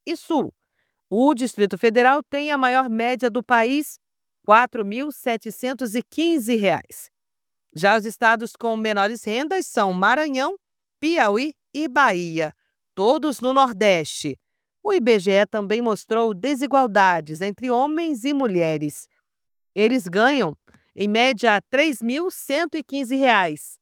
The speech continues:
quase vinte e cinco por cento mais do que elas, que recebem dois mil e quinhentos e seis reais. Quando o tema é cor ou raça, as diferenças são ainda maiores. Pessoas brancas ganham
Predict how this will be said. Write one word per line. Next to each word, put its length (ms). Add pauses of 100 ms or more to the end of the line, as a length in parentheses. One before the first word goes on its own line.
(340)
quase 480
vinte 300
e 40
cinco 220
por 160
cento 320
mais 420
do 120
que 100
elas, 500 (400)
que 140
recebem 760 (260)
dois 340
mil 340 (360)
e 160
quinhentos 540
e 60
seis 440
reais. 480 (440)
Quando 200
o 80
tema 340
é 100 (120)
cor 260
ou 80
raça, 680
as 120
diferenças 560
são 180
ainda 280
maiores. 680 (480)
Pessoas 440
brancas 560
ganham 420